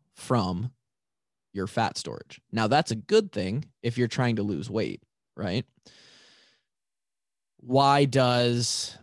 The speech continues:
the body work this way? Well, it's just the way it is,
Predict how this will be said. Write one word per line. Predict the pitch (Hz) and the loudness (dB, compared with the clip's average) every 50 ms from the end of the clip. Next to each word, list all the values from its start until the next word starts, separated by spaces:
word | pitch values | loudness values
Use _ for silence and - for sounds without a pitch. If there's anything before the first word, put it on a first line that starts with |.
| - _ - | -16 _ -6
the | 123 | -2
body | 113 123 117 117 117 | 0 0 2 2 0
work | 110 104 95 - | 0 -2 -4 -6
this | - 87 - - - | -8 -10 -10 -10 -10
way? | 57 52 50 | -10 -10 -8
Well, | 60 104 113 120 - 82 | -6 -6 -4 -4 -6 -8
it's | 92 - - - | -10 -12 -14 -14
just | - - 120 - | -12 -12 -10 -8
the | - | -4
way | 113 110 107 | -4 -2 -2
it | 98 104 | 0 2
is, | 139 135 123 113 120 123 123 120 - - - | 2 2 2 2 2 0 0 -2 -4 -6 -8